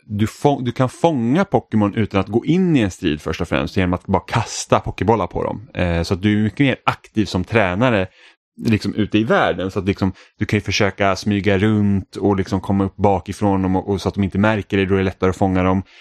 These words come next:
Eh, vissa Pokémon kanske blir liksom, vissa pos-, Pokémon försöker fly när de ser dig, och vissa Pokémon, de blir aggressiva och attackerar dig istället när, när du, ehm,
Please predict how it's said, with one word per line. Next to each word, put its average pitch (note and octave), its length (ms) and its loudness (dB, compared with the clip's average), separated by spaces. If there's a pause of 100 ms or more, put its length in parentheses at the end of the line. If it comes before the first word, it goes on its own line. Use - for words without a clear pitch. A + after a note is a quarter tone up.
(180)
Eh, F2+ 460 0
vissa G2+ 280 -2
Pokémon F#2+ 800 0
kanske F#2+ 240 -4
blir F#2+ 140 -2
liksom, F#2 280 -6
vissa C3+ 180 2
pos-, A#2+ 420 -2
Pokémon G2+ 240 2
försöker F#2 260 -4
fly G#2 260 2
när A#2+ 100 2
de A2+ 100 0
ser A2+ 180 2
dig, A#2+ 180 2
och A2+ 140 -2
vissa A2 220 0
Pokémon, G2 380 -2
de F#2+ 100 2
blir G2 160 -2
aggressiva F#2 460 0
och - 60 -2
attackerar F#2+ 500 0
dig D#2+ 80 -4
istället D#2+ 280 -6
när, E2 200 -4
när F2 220 0
du, D#2 300 -4
ehm, - 360 -6